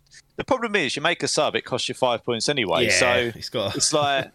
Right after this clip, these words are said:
Speaker 2: <laughs>
Speaker 1: it, it's got to, whatever you sub in, it's got to have, you know, at least six, a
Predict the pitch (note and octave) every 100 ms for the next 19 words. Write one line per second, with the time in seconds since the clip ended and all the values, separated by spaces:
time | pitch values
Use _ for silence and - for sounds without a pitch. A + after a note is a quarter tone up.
0 | - - - E3 D#3 D#3+ - F#3 D3+ _
1 | _ - D#3 E3+ F#3 E3+ D3 C3+ - C3+
2 | D3+ B2+ G2 G2 - C#3+ A#2+ A#2 A#2 G2
3 | C3 - _ - B2+ G2 B2 D3 - -
4 | - - D3+ - B2+ - _ - D3 -